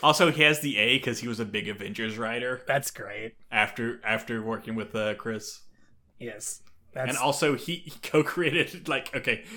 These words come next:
Speaker 1: Kitty Pryde, Emma Frost, and Rachel Summers, and s-, many other people. And he is responsible for your favorite, uh, g-, group, Alpha Flight.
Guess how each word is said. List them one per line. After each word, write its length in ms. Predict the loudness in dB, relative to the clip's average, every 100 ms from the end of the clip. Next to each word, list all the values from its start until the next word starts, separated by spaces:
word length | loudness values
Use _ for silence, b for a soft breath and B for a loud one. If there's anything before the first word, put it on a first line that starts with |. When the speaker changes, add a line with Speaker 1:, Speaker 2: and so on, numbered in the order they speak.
| -16 B
Speaker 1:
Kitty 260 | 0 2 2
Pryde, 520 | 2 2 4 4 0 -4
Emma 240 | -2 0
Frost, 540 | 0 -2 0 0 -2 -8
and 240 | -4 -4 -2
Rachel 300 | -6 -4 -6
Summers, 540 | -4 -6 -6 -12 -10
and 180 | -10 -8
s-, 200 | -6 -6 -4
many 400 | -2 0 0 0
other 180 | -2
people. 420 | -8 -12 -14 -16 b b 4
And 320 | 6 6 2 b b
he 160 | 2 4
is 140 | 4
responsible 640 | 0 0 2 0 -2 -4
for 140 | -4 -2
your 120 | -4
favorite, 480 | 0 0 2 -2 -4
uh, 360 | -4 -4 -8 -10
g-, 240 | -16 -16
group, 380 | -10 -8 -6 -8 -14 -4
Alpha 300 | -2 -2 -6
Flight. 320 | -12 -8 -8